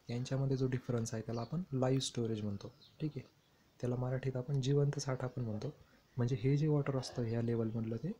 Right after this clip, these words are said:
आपण, अ, यूज करतो, Daily यूजमध्ये, अ, यूज करतो, म्हणजे industrial पर्पजसाठी किंवा agriculture पर्पजसाठी आपण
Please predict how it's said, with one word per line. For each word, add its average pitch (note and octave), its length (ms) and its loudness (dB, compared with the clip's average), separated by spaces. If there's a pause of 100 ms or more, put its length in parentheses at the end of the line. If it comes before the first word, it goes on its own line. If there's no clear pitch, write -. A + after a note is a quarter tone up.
(840)
आपण, D#3 260 -2 (160)
अ, D3+ 80 0 (180)
यूज D3+ 340 2
करतो, B2 280 2
Daily C#3+ 320 8
यूजमध्ये, D3 460 6 (420)
अ, B2+ 80 0
यूज B2+ 320 4
करतो, A#2+ 300 -4
म्हणजे A#2 380 0
industrial B2+ 540 2
पर्पजसाठी B2 580 -2
किंवा B2+ 300 -2
agriculture B2+ 580 4
पर्पजसाठी B2 720 -2
आपण A#2 240 -4